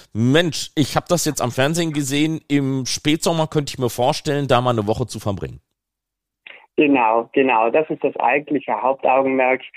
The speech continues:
Speaker 2: Die Gäste kommen bei uns vorbei, die bleiben vielleicht eine Nacht oder zwei Nächte, weil eben, äh, die Giro-Etappe durch das Pustertal fährt. Ähm,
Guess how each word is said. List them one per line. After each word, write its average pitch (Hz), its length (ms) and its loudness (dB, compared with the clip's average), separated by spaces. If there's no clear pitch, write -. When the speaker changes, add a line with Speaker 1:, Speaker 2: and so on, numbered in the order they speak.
Speaker 2:
Die - 60 -4
Gäste 139 300 0
kommen 139 260 0
bei 127 80 2
uns 123 120 0
vorbei, 131 340 0
die 135 100 2
bleiben 113 280 0
vielleicht 113 300 -4
eine 110 220 -2
Nacht 139 340 -2
oder 113 240 2
zwei 110 160 2
Nächte, 123 420 -2
weil 113 300 0
eben, 131 260 0
äh, 120 120 0
die 120 120 -2
Giro-Etappe 123 580 0
durch 143 160 2
das - 220 0
Pustertal 131 680 0
fährt. 143 300 0
Ähm, 123 480 0